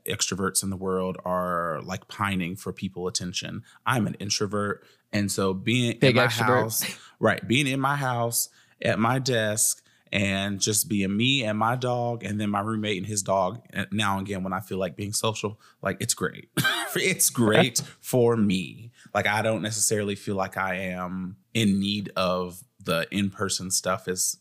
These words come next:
Speaker 1: much as maybe some other people are in need of it. But no, I could definitely see it being a part of my, my practice moving forward, right? Like,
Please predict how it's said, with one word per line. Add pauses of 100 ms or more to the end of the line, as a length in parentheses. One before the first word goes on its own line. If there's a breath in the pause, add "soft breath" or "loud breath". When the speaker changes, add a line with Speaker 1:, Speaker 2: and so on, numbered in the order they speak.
(120)
Speaker 1:
much
as
maybe
some
other
people
are
in
need
of
it. (260 loud breath)
But
no,
I
could
definitely
see
it
being
a
part (240)
of
my,
my
practice
moving
forward,
right?
Like,